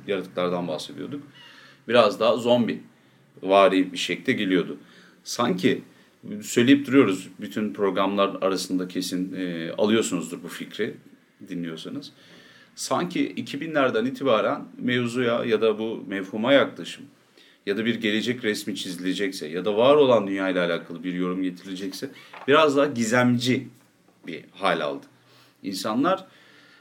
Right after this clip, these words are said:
Birinci Dünya Savaşı'ndan sonra belki terk ettikleri Mahşer'in dört at-, atlısını iki binlerin başında bekler oldular. Zombiyi de bu işin içine koydular, vampiri de koydular. Salgın hastalıkları vampir istilası ya da vampir salgını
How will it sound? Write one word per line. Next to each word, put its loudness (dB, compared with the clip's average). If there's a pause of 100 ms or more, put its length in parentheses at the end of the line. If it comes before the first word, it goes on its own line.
(180)
Birinci 2
Dünya 2
Savaşı'ndan 2
sonra 0
belki 2
terk 2
ettikleri -4
Mahşer'in -2
dört 6
at-, 0 (440)
atlısını -6
iki -6
binlerin 0
başında 2
bekler 4
oldular. -4 (640)
Zombiyi 2
de 4
bu -2
işin -6
içine -10
koydular, -4
vampiri 0
de -2
koydular. -12 (300)
Salgın 4
hastalıkları 0
vampir 2
istilası -2
ya -2
da 2
vampir 0
salgını -2